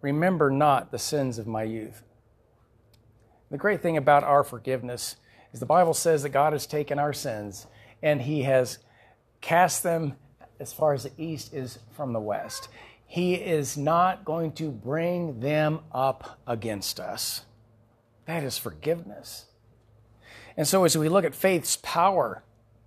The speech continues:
there's kind of a subplot even going on in here that's not mentioned, but we think of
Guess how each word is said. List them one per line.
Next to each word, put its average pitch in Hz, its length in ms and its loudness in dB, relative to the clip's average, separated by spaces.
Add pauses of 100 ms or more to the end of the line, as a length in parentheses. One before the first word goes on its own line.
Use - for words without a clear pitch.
(600)
there's 170 140 2
kind 196 200 4
of 156 40 4
a 147 40 2
subplot 175 720 6
even 156 280 2
going 160 260 6
on 160 160 8
in 156 60 4
here 160 180 4
that's 151 200 0
not 151 200 4
mentioned, 165 380 0
but 151 100 2
we 156 100 0
think 170 180 2
of 151 140 4